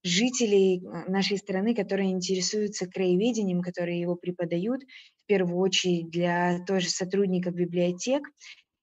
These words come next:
И мой первый вопрос, э, будет связан вот с чем. Всё-таки, а, достаточно, ну, большой, а,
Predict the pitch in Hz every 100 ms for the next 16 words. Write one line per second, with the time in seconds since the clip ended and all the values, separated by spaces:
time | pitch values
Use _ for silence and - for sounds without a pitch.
0 | _ - 269 294 247 226 262 233 202 196
1 | 196 240 330 330 - - 190 185 185 233
2 | 214 - 202 233 220 208 196 190 - -
3 | - 190 190 180 - 170 175 - - -
4 | - - 262 254 240 226 202 - - 190
5 | 185 185 185 185 202 196 233 233 - 202
6 | 208 202 202 _ 185 - _ - 208 -
7 | - 185 202 214 - 247 202 180 175 170
8 | 170 170